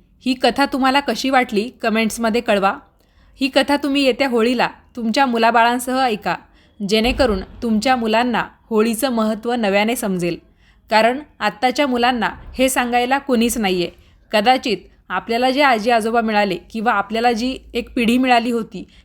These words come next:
की ज्यांना जुन्या गोष्टींची सगळी माहिती होती, ती कदाचित पुढच्या पिढीला मिळणार नाही. तर हा व्हिडिओ जास्तीत जास्त शेअर करा. तुम्हाला ही कथा आवडली असेल तर नक्कीच लाईक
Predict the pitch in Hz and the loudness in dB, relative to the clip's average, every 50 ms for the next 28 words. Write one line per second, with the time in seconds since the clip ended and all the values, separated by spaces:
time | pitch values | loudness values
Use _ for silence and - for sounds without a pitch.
0 | _ - 277 220 269 254 240 226 233 247 254 247 - 247 208 240 233 254 269 254 | _ -6 -2 0 0 0 0 0 -2 -4 -4 -4 -6 -4 -2 2 2 2 2 2
1 | 269 262 - - 277 269 254 - 294 285 - 262 220 226 247 254 254 226 226 220 | 0 -4 -4 -6 -6 -4 -4 -4 -2 -2 -2 -2 0 0 0 0 0 0 0 -2
2 | 214 220 254 247 240 - - 196 190 - - _ _ _ _ _ - 262 262 - | -2 -2 -2 -2 -2 -2 -4 -8 -10 -12 -14 _ _ _ _ _ -4 -2 0 0
3 | 240 233 262 262 262 254 202 - - _ _ _ _ _ - 247 247 240 226 302 | 2 2 2 2 0 -2 -6 -6 -8 _ _ _ _ _ -4 -2 -2 0 2 0
4 | 294 294 - 254 220 233 233 254 254 240 214 196 196 190 190 180 180 180 170 175 | 0 0 0 0 2 2 2 2 2 2 0 0 0 0 0 -2 -4 -4 -6 -8
5 | 175 - _ _ _ _ _ _ _ _ _ - 233 233 233 220 247 247 240 233 | -10 -12 _ _ _ _ _ _ _ _ _ -4 -2 -2 0 2 2 2 2 2
6 | 240 254 269 240 202 - 190 208 202 185 - - 220 202 233 226 226 - 254 233 | 2 2 2 0 0 0 0 0 -2 -2 -4 -6 -2 0 0 0 0 -2 -4 -2
7 | - 226 214 214 233 - 240 202 175 - - - _ _ _ _ _ _ _ - | -2 0 0 -2 -2 -2 0 0 0 -2 -4 -10 _ _ _ _ _ _ _ -6
8 | 233 226 247 254 262 262 269 277 - 254 226 269 269 247 226 214 220 220 233 254 | -2 0 2 2 2 2 0 0 -2 -2 -2 0 2 2 2 2 2 2 2 2
9 | 247 240 247 202 180 180 175 - - _ _ - 226 208 214 214 185 - - 254 | 2 2 0 -2 -4 -4 -6 -8 -14 _ _ -8 -6 -4 -4 -6 -6 -6 -6 -6
10 | 240 277 240 202 202 202 | -4 0 0 0 0 0